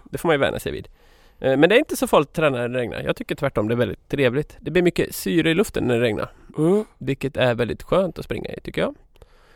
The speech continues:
Speaker 1: Och det gäller bara att, ja, de första två minuterna medan man blir blöt är jobbiga. Sen är det lugnt. Det är bara att gasa på.
Speaker 2: Ah.
Speaker 1: Ja.
Speaker 2: Ja, just det. Jag har en sån erfarenhet av att,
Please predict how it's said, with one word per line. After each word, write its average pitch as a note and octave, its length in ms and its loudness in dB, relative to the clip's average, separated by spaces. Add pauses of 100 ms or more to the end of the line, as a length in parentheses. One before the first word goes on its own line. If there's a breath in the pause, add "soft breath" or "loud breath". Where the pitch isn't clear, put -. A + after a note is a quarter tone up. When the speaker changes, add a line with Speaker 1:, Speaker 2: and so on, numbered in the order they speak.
(100 soft breath)
Speaker 1:
Och C#3 340 2
det C3+ 220 0
gäller F3+ 240 6
bara D3+ 200 6
att, - 160 -2 (680 loud breath)
ja, C3+ 60 -4
de D3 120 -2
första D#3+ 260 -2
två E3+ 180 0
minuterna D#3 360 4
medan B2+ 280 4
man B2 120 0
blir A#2+ 160 2
blöt C3 320 4
är - 60 -2
jobbiga. B1+ 300 -4 (280)
Sen - 320 -6
är - 120 -14
det - 100 -18
lugnt. - 280 -16
Det - 60 -8
är - 40 -10
bara - 80 -4
att - 60 -6
gasa - 180 -8
på. D3 160 -10 (840)
Speaker 2:
Ah. G#3+ 100 -8 (680)
Speaker 1:
Ja. D#4 200 -10 (260)
Speaker 2:
Ja, - 100 0
just A3 280 0
det. - 120 -8 (260 loud breath)
Jag F#3 180 6
har B3 140 4
en G#3 100 2
sån D#3 240 0
erfarenhet C3 680 -2
av C3 120 0
att, B2 340 -8